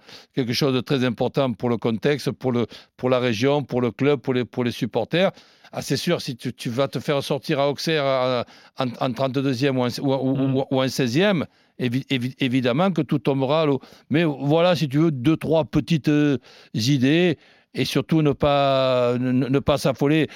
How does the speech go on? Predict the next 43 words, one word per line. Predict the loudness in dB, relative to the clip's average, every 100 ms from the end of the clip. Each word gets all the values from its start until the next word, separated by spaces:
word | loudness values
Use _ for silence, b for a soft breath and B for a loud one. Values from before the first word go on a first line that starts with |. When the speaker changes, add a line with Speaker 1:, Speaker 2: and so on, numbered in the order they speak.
| B
Speaker 1:
C'est, | -12 -10 -10 B
c'est | -6 -2
pas | 0 0
chaque | 0 0 -2
fois, | 0 2 2 2
et, | 0 0 -2
et |
Flo, | -2 0 2
il | 2
est |
bien | 0 0
placé | -2 -2
pour | -2 -2
le |
savoir, | 0 0 2 0 -2 B B
qu'on | -2
va | 0 0
entendre | 0 0 0 0
le | 0
match | 0 0 -2
de |
la | -2
dernière | -2 -2 0 -2 -2
chance, | 0 0 0 -2 -6 B B
malheur | 0 2 2
au | 0 0
vaincu, | -2 -2 2 4 4 2
euh, | 0 -2 -4 -4 -6 -8 -10 -12 B B
sur, | -8 -6 -4
sur | -2
les, | -2
sur, | -2 -4 -2
sur | -2
les | 0
matchs | 0 0 0
à |
venir. | 0 2 0 -2 B -4
Essayons | 0 2 2
de | 2 0
se | -2
fixer | -2 -2 0 0 0 b b b b 0
une, | 4 4 2 -2 b b b _ -8 -2
allez, | -2